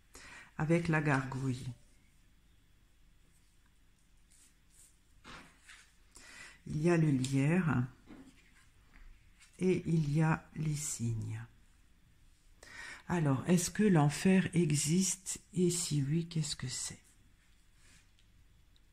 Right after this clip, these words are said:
Alors, la plume, ça pourrait représenter l'âme, hein,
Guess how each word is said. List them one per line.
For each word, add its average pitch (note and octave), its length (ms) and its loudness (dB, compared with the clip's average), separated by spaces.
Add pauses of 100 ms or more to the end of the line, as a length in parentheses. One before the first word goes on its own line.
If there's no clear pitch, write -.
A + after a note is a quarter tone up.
(1500)
Alors, D3 540 0 (100)
la F#3 220 6
plume, F#3+ 680 6 (280)
ça - 240 0
pourrait G3+ 280 2
représenter F#3 1000 2
l'âme, A2+ 480 2
hein, G3 260 4